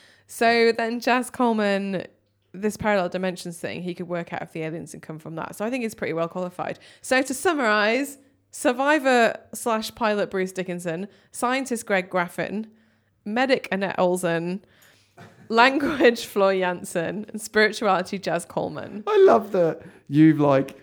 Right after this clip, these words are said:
Speaker 2: engaged this really methodical and carefully crafted,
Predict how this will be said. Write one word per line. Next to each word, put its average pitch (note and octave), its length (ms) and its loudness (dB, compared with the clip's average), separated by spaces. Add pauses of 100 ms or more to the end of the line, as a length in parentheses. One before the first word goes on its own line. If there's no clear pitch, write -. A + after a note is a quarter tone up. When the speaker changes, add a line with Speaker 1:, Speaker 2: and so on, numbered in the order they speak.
(300)
Speaker 2:
engaged C3+ 460 0
this C3 180 -4
really C#3+ 960 8
methodical C3+ 1040 2
and A#2+ 280 -4
carefully C#3 580 0
crafted, B2+ 880 -2